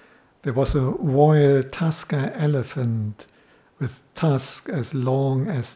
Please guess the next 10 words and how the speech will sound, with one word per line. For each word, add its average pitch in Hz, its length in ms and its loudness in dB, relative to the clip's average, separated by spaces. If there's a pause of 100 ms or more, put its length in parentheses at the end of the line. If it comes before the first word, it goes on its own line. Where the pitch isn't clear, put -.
chariot 131 560 -2
poles, 117 640 -4 (500)
full-grown 143 840 2
in 123 180 0
stature, 135 760 -2 (460)
hybrid 123 880 -2
and 143 140 -4
accustomed 127 920 -4
to 143 120 -2
battle. 127 520 -4